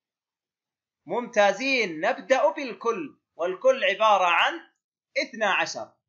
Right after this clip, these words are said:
نعد الآن تنازليًا مرة واحدة ونستبعد مكعب واحد. أحسنتم.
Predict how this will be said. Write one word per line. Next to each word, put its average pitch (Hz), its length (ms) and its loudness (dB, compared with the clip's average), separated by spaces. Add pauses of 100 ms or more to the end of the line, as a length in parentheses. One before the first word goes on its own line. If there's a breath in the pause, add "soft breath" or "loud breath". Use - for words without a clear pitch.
(260)
نعد 220 340 0
الآن 208 480 0
تنازليًا 180 1000 -4
مرة 175 320 -4
واحدة 233 640 2
ونستبعد 220 680 -6
مكعب 208 580 0 (1120)
واحد. 196 520 2
أحسنتم. 190 880 -4